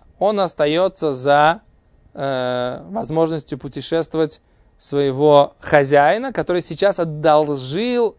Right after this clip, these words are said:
это кому-то. То есть он идёт за тем,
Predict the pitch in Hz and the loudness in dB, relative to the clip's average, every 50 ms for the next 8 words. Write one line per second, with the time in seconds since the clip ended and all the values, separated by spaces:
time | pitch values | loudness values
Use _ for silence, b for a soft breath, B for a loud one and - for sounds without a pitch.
0 | _ _ _ - 185 202 196 - 170 160 - - 147 143 147 160 165 160 143 - | _ _ _ -2 -2 -2 -2 -2 -6 -6 -2 0 0 0 0 -2 -4 -4 -2 -2
1 | - 151 131 - _ _ b b b b b b b b b b b _ - - | -2 -2 -2 -2 _ _ b b b b b b b b b b b _ -20 -16
2 | - - 131 170 180 185 - _ _ _ _ - 165 143 131 147 170 196 214 196 | -10 -6 -4 -4 -4 -4 -8 _ _ _ _ -12 -12 -6 -2 0 0 2 0 0
3 | 156 139 131 156 156 147 - _ - - 190 202 226 254 277 | -4 0 2 4 4 4 2 _ -8 -6 -4 -4 -4 -4 -8